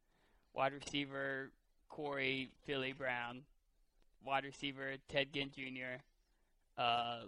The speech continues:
left tackle Michael Orr. Left guard Amini Silatolu. Center, uh, Ryan Khalil. Right guard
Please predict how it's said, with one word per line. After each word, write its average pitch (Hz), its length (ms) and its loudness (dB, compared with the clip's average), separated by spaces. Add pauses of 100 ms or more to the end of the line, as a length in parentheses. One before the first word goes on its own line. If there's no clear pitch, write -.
left 147 340 2
tackle 139 640 4
Michael 135 320 -2
Orr. 131 500 -2 (500)
Left 135 380 0
guard 135 580 -2 (1600)
Amini 139 420 -2
Silatolu. 131 880 -4 (760)
Center, 139 560 0 (680)
uh, 120 320 0
Ryan 131 280 0
Khalil. 127 540 -2 (1300)
Right 139 300 2
guard 131 680 0